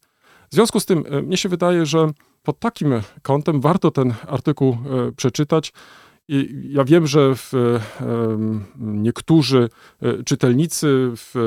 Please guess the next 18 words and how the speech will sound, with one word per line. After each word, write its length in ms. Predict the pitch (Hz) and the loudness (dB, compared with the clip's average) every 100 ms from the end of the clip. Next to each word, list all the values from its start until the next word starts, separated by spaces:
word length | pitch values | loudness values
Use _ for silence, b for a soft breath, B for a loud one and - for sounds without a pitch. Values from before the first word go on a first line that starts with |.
| 110 110 107 107 | 0 -2 -4 -8
w 160 | 101 117 | -14 -2
negatywnie 640 | 123 131 - 160 135 117 110 | 2 2 4 4 4 2 2
reagują 580 | 120 123 123 143 139 | 2 2 4 6 6
na 100 | 123 | 4
nazwisko 720 | 117 123 135 - 123 117 113 117 | 4 2 0 -2 0 0 0 -6
profesora 440 | 127 117 123 131 117 | -2 0 2 2 2
Grabowskiego 680 | 120 120 113 - 175 147 127 | 2 0 -2 2 2 4 2
i 80 | |
tak 180 | 123 117 | 2 -2
dalej, 220 | 117 110 | 0 -2
i 40 | 107 | -2
tak 180 | 107 - | -4 -4
dalej, 340 | 95 117 233 B B B | -2 -2 -4 B B B
jednego 260 | _ - - | _ -4 -4
z 60 | - | -2
czołowych 340 | 226 185 139 | -2 0 -2
badaczy 500 | 120 113 117 - 101 | 0 0 0 0 -2
Holokaustu, 760 | - 139 123 110 95 - - | 0 0 2 0 0 -4 -6